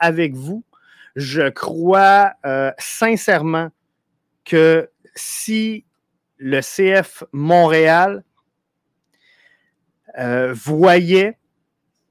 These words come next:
Sunusi Ibrahim marquer à la dix-septième,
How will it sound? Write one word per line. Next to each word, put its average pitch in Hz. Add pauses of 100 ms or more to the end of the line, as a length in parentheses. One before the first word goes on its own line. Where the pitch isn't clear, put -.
(1080)
Sunusi 208
Ibrahim 165 (1040)
marquer 202 (2000)
à 143
la 165
dix-septième, 190